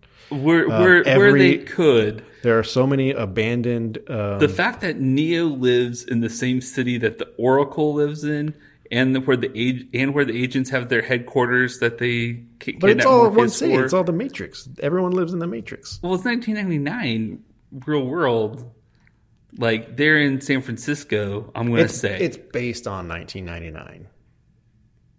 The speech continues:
Speaker 1: But
Speaker 2: So
Speaker 1: I
Speaker 2: it's the computer, it's the A I's, uh, idea of the ideal. Here's, like, nineteen ninety-nine city. Everyone in the Matrix is in this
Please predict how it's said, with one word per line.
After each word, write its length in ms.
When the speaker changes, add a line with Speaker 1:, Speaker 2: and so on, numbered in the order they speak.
Speaker 1:
But 180
Speaker 2:
So 120
Speaker 1:
I 40
Speaker 2:
it's 200
the 180
computer, 680
it's 240
the 300
A 140
I's, 320
uh, 380
idea 600
of 520
the 180
ideal. 560
Here's, 240
like, 180
nineteen 420
ninety-nine 520
city. 560
Everyone 400
in 80
the 80
Matrix 500
is 260
in 260
this 360